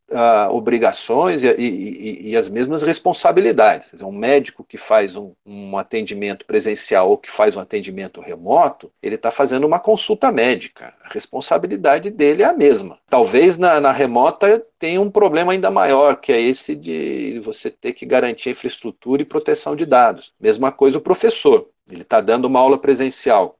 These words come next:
ou uma aula à distância, uma aula remota,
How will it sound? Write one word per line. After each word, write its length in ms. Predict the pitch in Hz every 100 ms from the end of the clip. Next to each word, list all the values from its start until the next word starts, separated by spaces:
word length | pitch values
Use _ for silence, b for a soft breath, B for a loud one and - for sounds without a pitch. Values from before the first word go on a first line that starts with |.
| _
ou 160 | 113 107
uma 220 | 113 110
aula 280 | 104 101 98
à 20 |
distância, 800 | 82 - - 110 185 165 - -
uma 140 | 92
aula 200 | 92 95
remota, 720 | - 87 87 156 170 _ -